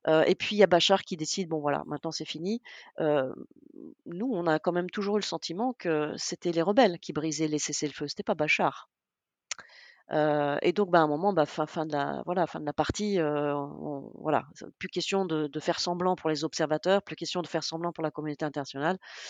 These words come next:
Et Bachar, a, c'est, je raconte ça, je reviens du Liban et c'est mon cho-, c'est mon conducteur qui m'explique ça. Et Bachar dit, « Bon, voilà, maintenant, à partir de, à partir de maintenant, on est dans une guerre. » On est... Alors, lui s'estime dans une guerre contre les terroristes, évidemment, pas contre sa population. Il appelle ses,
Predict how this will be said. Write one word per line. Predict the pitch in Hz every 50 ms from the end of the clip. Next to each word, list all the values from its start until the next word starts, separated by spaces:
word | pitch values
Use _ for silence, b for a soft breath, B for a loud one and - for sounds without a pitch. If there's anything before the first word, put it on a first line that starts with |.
| B B B -
Et | - 160
Bachar, | 143 135 - - 202 208 202 170
a, | 151 147 143 143 151 151 147 139 - - -
c'est, | - - - 143
je | 143 147
raconte | 143 147 143 - 160 151
ça, | - 190
je | 185 151 156
reviens | 143 - 151 147 175 170
du | 170 180
Liban | 180 175 185 170 190 190 196 190
et | 180 156 151 151
c'est | 143 - -
mon | 147 151 151
cho-, | - 165 151 -
c'est | - - - 147
mon | 147 143 147
conducteur | 147 175 185 180 185 - - 214 202
qui | - -
m'explique | 160 156 147 - - 156 -
ça. | - 190 208 226 B B B B B B B B B -
Et | 165
Bachar | 147 127 160 - 165 -
dit, « | 165 175 196
Bon, | 160
voilà, | 147 151 143 139 - -
maintenant, | 156 147 - - 170
à | 160
partir | - 156 - - 170 147
de, | 151 147 - -
à | - -
partir | - 185 - 196 170
de | 165
maintenant, | 165 160 160 - 190 175
on |
est | 175 175
dans | 165 156
une | 143 147 143
guerre. » | 139 156 170 202 220 196 156
On | 151 156
est... | 156 - B B B B B B B -
Alors, | 131 143
lui | 170 208 240
s'estime | 214 - 202 - - 208 175
dans | 170
une | 170 165
guerre | 156 190 180
contre | - 156 - -
les | 151
terroristes, | - - 151 139 139 147 185 214 - -
évidemment, | 151 139 143 143 160 202 -
pas | - 151
contre | - 143 - -
sa | 139 - 143 135 127 _ _
population. | - 143 - - 147 143 139 - - - 107
Il | 92 -
appelle | - - - - 139 - B B B B B B B B _
ses, | - - - - 139 131 - -